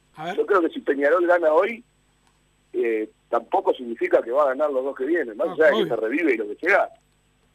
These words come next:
Speaker 2: Eh, no, no, no, no vamos a ganar <laughs> los tres partidos, pero de ninguna forma. Entonces, bueno, ya estoy en ese modo, estoy.
Speaker 1: Sí, sí, igual es,
Speaker 2: Como que
Speaker 1: es,
Speaker 2: te gusta a vos.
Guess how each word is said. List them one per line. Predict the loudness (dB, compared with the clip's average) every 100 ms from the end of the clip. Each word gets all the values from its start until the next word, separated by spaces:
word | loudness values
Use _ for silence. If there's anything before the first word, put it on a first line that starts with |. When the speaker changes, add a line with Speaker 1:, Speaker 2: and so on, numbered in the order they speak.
| _
Speaker 2:
Eh, | -20 -12
no, | -10 -8 -10 -12 -20 _ _ _ -20 -20 -14
no, | -6
no, | 0 4
no | 4
vamos | 4 2 0
a | -4
ganar | -4 -8
<laughs> |
los | -4
tres | -4 -2
partidos, | -4 0 2 2 0
pero | -2 -2 -2 _ _ _ _ _ _ _
de | -8 -4
ninguna | 0 0
forma. | 4 2 2 -6
Entonces, | -12 -6 -4
bueno, | -4 -6 _ _ _ _ _ _ _
ya | -2
estoy | 2 2 4
en | 2
ese | -2 0
modo, | 2 2
estoy. | 0 -8 -10 _ _ _ _ _
Speaker 1:
Sí, | -2
sí, | 4 6 4 -2
igual | -2 2 4
es, | 2
Speaker 2:
Como | 0 -2
que |
Speaker 1:
es, | 0
Speaker 2:
te | 0
gusta | 4 4
a |
vos. | 2